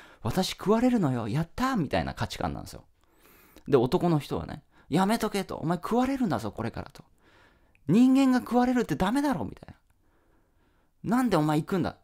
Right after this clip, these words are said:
「いや、食われるって素敵でしょ」と。「こんなに、わ、ありがとう」みたいな。喜んで食われて、喜んで死んでいくみたいな。<laughs> で、その主人公からするとそれが理解できないんですよね。頭がついていかないと。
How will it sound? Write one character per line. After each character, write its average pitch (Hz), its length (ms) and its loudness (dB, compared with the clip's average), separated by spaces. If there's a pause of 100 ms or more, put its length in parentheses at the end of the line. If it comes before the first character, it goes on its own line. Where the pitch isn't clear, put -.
「い 139 40 -8
や、 156 140 -4 (180)
食 175 140 2
わ 226 80 6
れ 247 100 -2
る 214 80 -2
っ - 40 -6
て 220 100 -4
素 - 120 -8
敵 196 180 -2
で 214 80 -2
し 208 80 -4
ょ」 214 100 0
と。 - 180 -18 (260)
「こ 175 180 -4
ん 196 80 -2
な 208 100 -2
に、 196 300 -4 (140)
わ、 - 200 -10
あ - 80 -8
り 180 80 -6
が 208 140 -6
と - 100 -6
う」 - 80 -8
み - 60 -12
た - 100 -20
い - 60 -20 (880)
な。 175 220 4
喜 254 140 2
ん 190 60 2
で 104 60 0
食 - 180 -4
わ 98 60 2
れ 92 100 -4
て、 - 320 -12
喜 131 100 0 (260)
ん 151 40 0
で - 80 -6
死 - 180 -6
ん 92 60 -8
で 82 80 -8
い 80 60 -10
く - 160 -14
み - 60 -12
た - 100 -12
い - 100 -20
な。 - 140 -18 (380)
<laughs> - 240 -10
で、 120 120 -2
そ 147 140 -6
の 135 160 0
主 151 160 -8
人 175 200 -4
公 107 140 0
か 78 100 -4
ら 92 80 -4
す - 80 -8
る 104 100 -6
と - 100 -10
そ - 120 -4
れ 139 60 0
が 95 80 0
理 127 120 -2
解 - 160 -6
で 80 80 -6
き 85 80 -6
な 76 80 -6
い 58 40 -12
ん - 40 -14
で - 40 -16
す - 40 -18
よ - 120 -18
ね。 - 100 -16 (840)
頭 156 280 -2
が 87 60 -4
つ - 120 -2
い 104 60 -2
て - 60 -12
い - 20 -14
か 78 60 -6
な - 100 -14
い - 60 -20
と。 - 120 -20